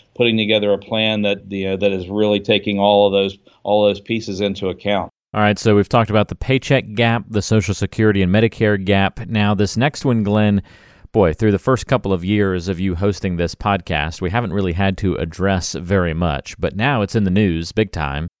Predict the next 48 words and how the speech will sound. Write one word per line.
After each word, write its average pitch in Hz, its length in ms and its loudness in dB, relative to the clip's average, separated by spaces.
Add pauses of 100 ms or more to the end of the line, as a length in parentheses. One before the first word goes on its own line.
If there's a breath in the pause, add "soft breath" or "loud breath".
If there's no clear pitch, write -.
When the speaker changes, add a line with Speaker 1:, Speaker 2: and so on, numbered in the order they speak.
(100)
Speaker 2:
and 85 440 0
it 87 120 2
is 117 280 2
one 87 180 2
of 101 80 2
the 98 80 0
gaps 92 340 0
that 73 140 -2
we've 87 160 -2
got 92 180 0
to 95 60 -6
be 90 140 -2
concerned 95 500 -2
with 87 240 -2
in 87 140 -2
retirement, 87 600 0 (400 loud breath)
the 101 260 0
inflation 95 800 -2
gap. 73 360 -4 (100)
What 92 180 -2
is 92 120 -4
there 98 160 2
to 101 120 -4
know 87 440 2
about 80 380 -2
that 107 360 -2
in 92 280 -2
normal 147 280 4
times, 78 460 -4
and 87 120 -2
then 85 200 -2
particularly 87 560 -2
now, 113 180 0
since - 240 -6
it's - 160 -8
in 78 140 -4
the, 76 140 -4 (200 soft breath)
in 107 120 2
the 95 60 6
news 104 240 4
so 101 140 2
much 92 240 0
and 85 100 -2
so - 120 -2
much 92 180 0
concern 127 380 -2
over 73 180 -6
inflation? - 540 -14